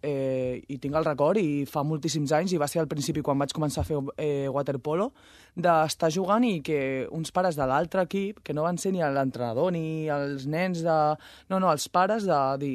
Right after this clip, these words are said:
«No, no, aquest partit no es juga fins que la nena no ensenyi el D N I, perquè no ens creiem que sigui de l'edat corresponent.» Clar, jo me'n recordo de ma mare de dir, «Mira, jo sóc la mare, jo l'he parit, jo sé quan ha nascut, si voleu jo l'ensenyaré el D N I, però l'ensenyaré el D N I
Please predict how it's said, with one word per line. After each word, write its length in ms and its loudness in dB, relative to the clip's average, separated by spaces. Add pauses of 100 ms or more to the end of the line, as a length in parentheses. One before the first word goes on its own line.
«No, 140 0
no, 160 0
aquest 180 -4
partit 300 -2
no 80 -2
es 80 -6
juga 240 -2
fins 240 -8
que 80 -4
la 160 0
nena 260 -2
no 140 -2
ensenyi 320 -2
el 160 0
D 80 0
N 100 0
I, 160 -2 (400)
perquè 300 2
no 80 0
ens 80 -8
creiem 260 0
que 80 -2
sigui 220 0
de 80 6
l'edat 320 4 (320)
corresponent.» 640 0 (420)
Clar, 220 4
jo 80 0
me'n 100 0
recordo 400 2
de 140 2
ma 100 0
mare 300 0
de 160 0
dir, 120 -2 (100)
«Mira, 240 -4 (120)
jo 60 -10
sóc 160 -6
la 80 0
mare, 220 0 (260)
jo 80 0
l'he 80 0
parit, 320 0 (680)
jo 100 0
sé 220 2 (180)
quan 160 4
ha 80 6
nascut, 460 2 (420)
si 160 2
voleu 320 8
jo 160 4
l'ensenyaré 480 4
el 80 4
D 80 6
N 120 2 (160)
I, 40 -2
però 160 0
l'ensenyaré 480 0
el 60 -2
D 80 -2
N 100 -2
I 120 -4